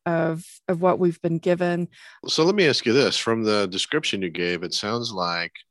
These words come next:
Speaker 2: well, so let me just ask you. So when I'm giving my kids, they've got a cough or whatever, you know, a spoonful of some sort of over-the-counter medicine,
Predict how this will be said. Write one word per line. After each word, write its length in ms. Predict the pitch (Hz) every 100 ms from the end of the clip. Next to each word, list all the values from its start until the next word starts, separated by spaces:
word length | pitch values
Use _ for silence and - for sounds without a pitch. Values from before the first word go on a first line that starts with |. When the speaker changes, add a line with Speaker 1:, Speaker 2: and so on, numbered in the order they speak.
| _ _ _ _ _ _ _ _ _ _
Speaker 2:
well, 160 | 92 92
so 140 | -
let 100 | 98
me 60 | 101
just 240 | 92 -
ask 300 | 98 139 -
you. 220 | 80 80
So 200 | 78 107
when 100 | 101
I'm 160 | 101 95
giving 260 | 113 117
my 200 | 110 95
kids, 300 | 87 - 104
they've 140 | 92 87
got 180 | 98 90
a 40 |
cough 400 | - 101 95 92
or 140 | 90
whatever, 600 | 87 87 87 87 85 85 - _ _ _ _ _ -
you 100 | 87
know, 220 | 85 87
a 40 |
spoonful 760 | 85 - 107 98 - 104 98 95
of 180 | 87 80
some 200 | 101 95
sort 180 | 101
of 80 | 92
over-the-counter 800 | 95 95 90 - 98 95 175 85
medicine, 800 | 87 214 - - 95 90 87 87